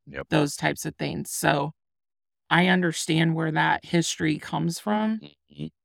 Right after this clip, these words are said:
Speaker 2: but for me to be the best payroll professional I can be, I have to be compassionate. I have
Speaker 1: That's
Speaker 2: to
Speaker 1: right.
Speaker 2: find my heart.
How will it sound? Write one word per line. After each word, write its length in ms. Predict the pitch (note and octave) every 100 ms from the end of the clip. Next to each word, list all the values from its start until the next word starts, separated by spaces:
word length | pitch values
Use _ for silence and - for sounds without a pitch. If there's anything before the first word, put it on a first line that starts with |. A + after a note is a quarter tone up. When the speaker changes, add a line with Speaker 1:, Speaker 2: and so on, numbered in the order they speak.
| _
Speaker 2:
but 220 | D#3+ D#3
for 180 | - E3
me 420 | D#3+ D#3 E3 F3+ F#3+
to 160 | - D3
be 300 | - E3 D#3+
the 160 | D3+ -
best 260 | D3+ D3+ -
payroll 360 | E3 D#3+ D#3+ D3+
professional 760 | E3 D3 D#3 D3+ E3 E3 D#3+
I 180 | D#3+ D#3+
can 420 | - - F3 E3+
be, 360 | F#3 G#3 A#3+ A#3+ - _ _ _ -
I 100 | C#3+
have 320 | - D3 -
to 80 | F#3
be 180 | D#3+ C#3+
compassionate. 840 | E3 - - - - - D3+ F3 -
I 100 | D3+
have 240 | D3+ C#3+
Speaker 1:
That's 80 | -
Speaker 2:
to 60 | B2+
Speaker 1:
right. 100 | A#2+
Speaker 2:
find 420 | D#3 D3+ D3 D3 - _ _
my 140 | D#3+
heart. 320 | C#3 C#3+ -